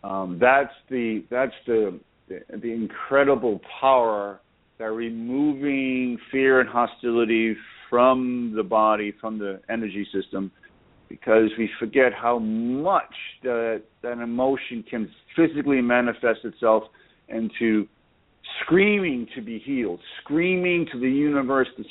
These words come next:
heal me. And I ignored it for so long that it almost killed me, cancel a thought. But it allowed me to see, have such an opening. And now,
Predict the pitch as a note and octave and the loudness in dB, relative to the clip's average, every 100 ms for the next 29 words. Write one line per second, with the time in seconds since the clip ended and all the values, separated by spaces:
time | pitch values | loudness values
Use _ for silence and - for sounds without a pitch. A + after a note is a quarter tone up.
0 | - - C#3+ C#3+ A2+ G2+ D#2+ - D#2 G#2 | -12 0 2 4 2 0 -4 -6 -2 4
1 | A#2 G#2+ A2+ A2+ A2 - G2+ - G#2 G#2+ | 4 4 0 2 0 -2 -6 2 2 4
2 | G#2+ G2+ - - - _ - G2 G2+ G2 | 2 0 -4 -20 -20 _ -6 0 2 4
3 | G#2 F#2+ F2+ - - A#2 F#2+ E2+ D#2 - | 4 2 -6 -8 -2 0 0 -6 -12 -10
4 | F#2 - F#2 - F2+ - _ _ _ _ | -10 -8 -8 -2 -2 -2 _ _ _ _
5 | _ _ _ _ _ _ _ _ - - | _ _ _ _ _ _ _ _ -20 -20
6 | - - A#2+ A#2+ B2+ C#3 C#3+ B2+ A#2+ G#2 | -2 2 4 4 4 2 -2 -12 -16 -20
7 | C3+ B2 A#2+ A#2 - B2+ B2+ A2 G#2+ A#2 | -14 -10 -8 -10 -10 -16 -12 -10 -6 -6
8 | - E2+ D#2 C#2 G2 A2 A#2 C3+ C#3 C3+ | -8 -14 -12 -10 -6 0 4 6 6 4
9 | B2+ | 0